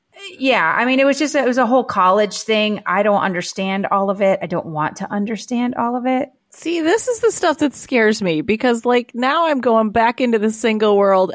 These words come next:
Speaker 2: I don't know the rules. What are the rules? <laughs> Like, I don't fucking know.
Speaker 1: And there's different rules, though. The rules are different for you than for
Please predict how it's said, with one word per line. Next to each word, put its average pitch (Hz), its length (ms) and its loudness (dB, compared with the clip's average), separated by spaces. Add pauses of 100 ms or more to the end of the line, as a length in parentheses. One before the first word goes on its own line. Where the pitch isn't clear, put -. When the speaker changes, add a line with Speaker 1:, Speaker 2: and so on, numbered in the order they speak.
(140)
Speaker 2:
I 320 160 2
don't 453 200 4
know 381 120 4
the 320 120 4
rules. 285 520 4 (540)
What 349 200 -2
are 453 100 2
the 427 120 2
rules? 381 580 4
<laughs> - 60 -2
Like, - 220 0
I 370 40 2 (540)
don't 494 140 -6 (100)
fucking 254 480 -4
know. 320 480 2 (560)
Speaker 1:
And 269 140 2
there's 285 160 0
different 247 500 -2
rules, 285 400 2
though. 151 320 0
The 185 160 -4
rules 214 480 0
are 269 160 0
different 190 560 -4
for 226 140 -8
you 185 640 -4
than 180 500 -6 (100)
for 160 600 -4